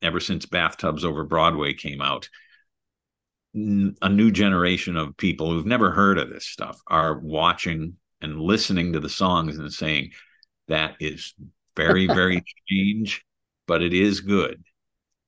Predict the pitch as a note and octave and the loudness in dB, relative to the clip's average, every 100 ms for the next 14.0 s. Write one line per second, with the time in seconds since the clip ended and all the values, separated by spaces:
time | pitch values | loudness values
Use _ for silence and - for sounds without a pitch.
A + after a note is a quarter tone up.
0 | - E2+ E2 E2 D#2+ F2 D2 D#2 D2 - | -6 -4 0 0 2 0 0 -2 -2 -4
1 | D#2 - F2 - E2+ D#2+ D#2 C#2+ G#2 E2+ | -10 -6 -6 0 2 4 2 0 -8 -2
2 | F2+ E2 D#2+ F2+ D#2 D#2+ - - E2+ E2+ | 0 0 -4 -4 -2 -4 -8 -12 -10 -4
3 | F2 D#2 E2+ E2 - E2 F2+ E2+ C2+ C2 | -4 -2 0 0 -2 -4 -4 -4 -6 -8
4 | - B2 A#2 E2 D#2 D2+ D2 D2+ C#2+ - | 0 0 2 0 0 -4 -4 -6 -6 -8
5 | - D#2 C#2 C2+ - D#2+ D2+ - D#2+ - | -6 -6 -6 -10 -6 -4 -2 -2 -2 0
6 | E2+ E2+ D#2 D2 F2 - C#2+ - E2 E2 | 0 0 -2 -2 -2 -2 -6 -6 -2 -2
7 | - G2 G2 D2+ F#2 D#2 D2+ C#2+ D#2 - | 0 0 0 -2 -2 0 -4 -6 -6 -8
8 | - - E2 F2 D#2+ E2+ E2 D#2 D2+ D2 | -8 -12 -6 -4 -4 -2 -2 0 -2 0
9 | F#3 - - - G3+ - - - G2+ _ | 0 -2 -6 -4 -6 -6 -16 -16 -16 _
10 | _ - - G2 G2+ G2+ F#2 E2+ F2+ E2+ | _ -6 2 2 2 0 2 0 0 -2
11 | F2 F#2 E2 E2 - E2+ E2 F2 D#2+ C#2+ | 0 0 0 -4 -4 -4 -4 -4 -6 -4
12 | C#2+ D2+ C#2 - C#2+ C2+ C#2+ D2 D2+ B1 | -2 -2 -4 -6 -6 -6 -8 -4 -4 -4
13 | - G#2 A#2+ A#2 B2+ C3 G#2+ - - - | -2 0 0 0 0 2 -2 -6 -12 -14